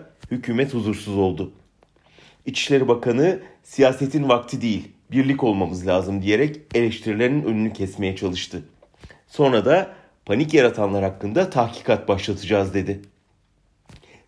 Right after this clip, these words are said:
Talimatı alan savcılar hemen kolları sıvadı, peş peşe soruşturmalar başladı. Öncelikle belirtmek lazım ki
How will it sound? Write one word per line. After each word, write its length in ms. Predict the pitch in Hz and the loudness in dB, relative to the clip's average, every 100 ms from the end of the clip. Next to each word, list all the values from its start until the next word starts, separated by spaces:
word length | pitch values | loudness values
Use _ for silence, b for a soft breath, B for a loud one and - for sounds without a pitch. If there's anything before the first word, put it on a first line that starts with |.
| - | -6
Talimatı 600 | 98 101 110 117 117 175 | 0 2 4 4 4 4
alan 260 | 127 101 | 6 4
savcılar 540 | 90 113 101 101 98 92 | 0 2 2 2 0 0
hemen 360 | 139 143 156 | -2 0 0
kolları 320 | 120 107 107 104 | 0 0 0 -2
sıvadı, 640 | - 90 85 131 151 151 B B B - | -4 -4 0 2 2 0 B B B -6
peş 240 | 107 117 | -4 -2
peşe 300 | - 95 120 | -2 -4 -4
soruşturmalar 720 | - 101 98 - 101 95 95 90 | -2 -2 -4 -4 -2 0 0 0
başladı. 520 | 92 - 98 95 - _ _ _ _ _ _ _ _ _ _ _ _ B B B B B B | -2 -2 -2 -2 -10 _ _ _ _ _ _ _ _ _ _ _ _ B B B B B B
Öncelikle 460 | - 190 196 - 123 | 0 2 2 2 2
belirtmek 480 | 120 131 143 143 135 | 4 2 0 0 4
lazım 320 | 131 139 175 | 2 2 -2
ki 380 | 151 113 - | 0 -2 -2